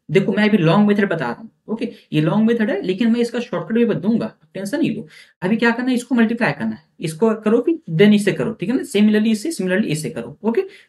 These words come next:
Solve करो तो क्या आ जाएगा, A B C plus of A B and then complement of C plus of A B and C, ये बाहर वाला रहेगा, and plus of A B complement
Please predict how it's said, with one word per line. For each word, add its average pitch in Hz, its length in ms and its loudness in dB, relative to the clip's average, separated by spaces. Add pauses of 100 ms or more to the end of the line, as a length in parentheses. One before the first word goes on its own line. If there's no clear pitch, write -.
Solve 214 180 2
करो 269 140 -4
तो 240 100 -6
क्या 247 140 -4
आ 240 40 0
जाएगा, 143 220 0
A 151 280 -2
B 180 140 2
C 285 200 -2 (840)
plus 208 240 0
of - 100 -6 (240)
A 156 120 4 (540)
B 156 200 0 (160)
and 156 180 4
then 214 100 6 (120)
complement 165 440 2
of 131 140 0
C 254 140 0 (380)
plus 202 220 2
of 208 280 -2
A 160 100 2 (480)
B 139 240 2 (300)
and 156 200 4
C, 156 140 2
ये 151 200 6
बाहर 151 220 2
वाला 180 180 2
रहेगा, 185 340 0 (280)
and 165 120 -4
plus 202 220 0
of 214 140 -2 (140)
A 190 100 2 (320)
B 156 240 -2
complement 214 480 2